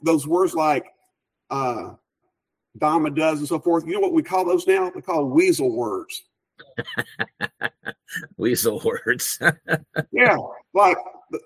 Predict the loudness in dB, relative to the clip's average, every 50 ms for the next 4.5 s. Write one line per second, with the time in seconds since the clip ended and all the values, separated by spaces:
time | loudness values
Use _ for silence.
0 | _ -10 -10 -4 0 2 2 2 2 0 0 0 0 0 -2 -8 -20 _ _ _
1 | _ _ _ _ _ _ _ _ _ _ _ -14 -8 -2 -2 -2 -2 0 0 0
2 | 0 0 -2 -6 -2 0 2 2 2 2 0 -4 -4 -2 -2 -2 -2 -4 -6 -4
3 | -2 0 2 2 0 0 -6 _ _ _ -6 -2 -2 -2 -2 -4 -2 0 2 2
4 | 2 2 0 -2 -2 -4 -4 -2 -2 -4